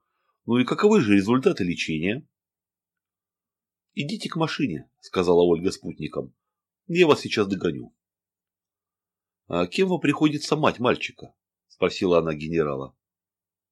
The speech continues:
«Дочерью». «А что, вы встретились с Ириной?» «А может быть. Она мне не представилась. Как и вы, кстати». Прибежала, нашумела, разбудила парня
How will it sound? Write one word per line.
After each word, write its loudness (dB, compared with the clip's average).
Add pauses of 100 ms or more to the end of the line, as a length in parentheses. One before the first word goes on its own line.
(200)
«Дочерью». -2 (1080)
«А 0
что, 0
вы 0
встретились -4
с 0
Ириной?» -4 (1200)
«А 2
может 2
быть. 2 (640)
Она 2
мне 4
не -2
представилась. -4 (400)
Как 0
и 4
вы, -2 (140)
кстати». -8 (1500)
Прибежала, 4
нашумела, 0
разбудила 2
парня 4